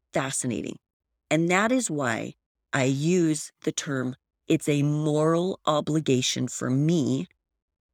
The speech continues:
as a coach to make sure that I not only put people into a calorie deficit, but that I'm putting them on a weightlifting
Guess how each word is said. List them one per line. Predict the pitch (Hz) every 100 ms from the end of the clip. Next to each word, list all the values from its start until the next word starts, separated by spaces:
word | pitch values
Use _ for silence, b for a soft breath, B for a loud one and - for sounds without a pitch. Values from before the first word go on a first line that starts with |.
| _ _ _ 147
as | 160 165
a |
coach | - - 220 139 139 - - - _ _ _ _ _ -
to | 170 156
make | 156 165 196 -
sure | - - 247 165 139 143 - _ _ _ _ -
that | 156
I | 147 147
not | 151 151 185
only | 202 190
put | - 214
people | - 190 170 160
into | 160 151
a |
calorie | 139 156 147 147
deficit, | 135 127 - - 123 135 _ _ _ _ _ _ _ _ _ _ 160
but | 170 160 156
that | 160 143 - _
I'm | 151 147 143
putting | - 180 175
them | 147 139 131 147 - _ _ _
on | 143 143 -
a | 156 147
weightlifting | 151 165 170 - 139 - 135 123 127